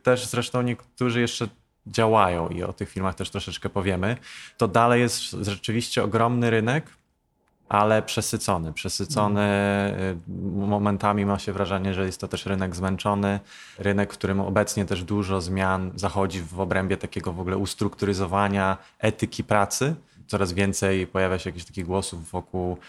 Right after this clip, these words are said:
Speaker 1: tworzenia związków, y, chociażby aktorów, związków twórców. Po wielu ostatnich nieprzyjemnych sytuacjach związanych właśnie z, y, aferami na tle, em, przemocy seksualnej. Ale inną kwestią, zupełnie niezależną już od tego, jest obecny problem Japonii związany z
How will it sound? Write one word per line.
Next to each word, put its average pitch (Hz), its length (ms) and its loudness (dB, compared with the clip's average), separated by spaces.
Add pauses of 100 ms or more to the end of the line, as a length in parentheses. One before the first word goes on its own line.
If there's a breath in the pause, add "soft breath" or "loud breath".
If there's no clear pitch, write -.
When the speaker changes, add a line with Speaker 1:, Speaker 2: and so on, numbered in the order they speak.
(120)
Speaker 1:
tworzenia 92 440 -2
związków, 107 720 -2
y, 101 200 0
chociażby 82 360 -6
aktorów, 110 520 -2
związków 85 580 -8
twórców. 110 640 0 (440 loud breath)
Po 98 80 0
wielu 95 420 2
ostatnich 95 440 -4
nieprzyjemnych 92 480 -2
sytuacjach 92 460 -2
związanych 90 400 -4
właśnie 90 340 -6
z, 87 160 -6 (440)
y, - 60 -6
aferami 90 600 -4
na 92 120 -4
tle, 90 460 -2
em, 87 480 -6
przemocy 98 340 -4
seksualnej. 98 540 0 (520 loud breath)
Ale 156 520 6
inną 131 240 4
kwestią, 123 540 0
zupełnie 117 440 2
niezależną 107 480 0
już 104 160 -2
od - 120 -10
tego, 110 300 2
jest 113 400 -4
obecny 107 420 0
problem 107 280 0
Japonii 107 400 0
związany 104 520 -2
z 98 560 -2